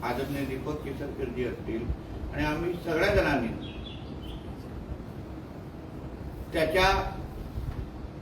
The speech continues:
घटनेचं विश्लेषण केलं आहे, माहिती दिलेली आहे, पुढे काय होणार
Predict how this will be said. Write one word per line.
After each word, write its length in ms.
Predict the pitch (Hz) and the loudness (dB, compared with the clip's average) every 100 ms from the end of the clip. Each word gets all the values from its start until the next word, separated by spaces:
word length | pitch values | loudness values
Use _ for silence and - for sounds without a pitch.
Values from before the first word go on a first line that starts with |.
| - | -4
घटनेचं 840 | 131 143 - 170 - 170 170 170 - | 0 0 2 2 2 4 6 6 4
विश्लेषण 540 | 135 135 165 170 175 | 0 2 2 4 2
केलं 280 | 156 156 160 | 4 4 6
आहे, 240 | 156 160 156 156 - | 8 8 6 2 0
माहिती 340 | 127 175 160 | 2 2 2
दिलेली 400 | 151 151 156 156 | 2 4 4 6
आहे, 220 | 151 147 151 - - - - - - - - - | 6 4 2 -4 -8 -10 -8 -6 -6 -8 -10 -2
पुढे 200 | 139 170 | 4 6
काय 320 | 170 156 170 | 6 8 8
होणार 460 | 156 160 160 165 | 8 6 6 6